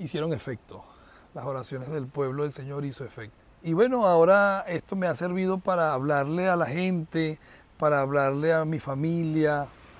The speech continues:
que hay muchos en mi familia, en mi, en mi entorno de amigos, mucha gente nerviosa, mucha gente asustada. Les he podido hablar con confianza, les he podido hablar con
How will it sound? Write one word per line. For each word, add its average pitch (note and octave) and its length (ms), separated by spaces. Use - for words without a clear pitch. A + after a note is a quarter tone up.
que D3+ 480
hay D3+ 120
muchos D#3+ 340
en D#3+ 180
mi D#3 80
familia, D#3 480
en D3+ 100
mi, D3 160
en C3+ 480
mi C3 120
entorno C3 800
de E3 80
amigos, C#3 440
mucha D#3+ 260
gente D#3+ 220
nerviosa, D#3+ 640
mucha C#3+ 240
gente D3 200
asustada. D3 680
Les C#3 200
he - 20
podido D3+ 360
hablar D3 240
con D#3 160
confianza, C#3+ 760
les B2 160
he A#2 40
podido C#3 380
hablar C3 360
con C#3 440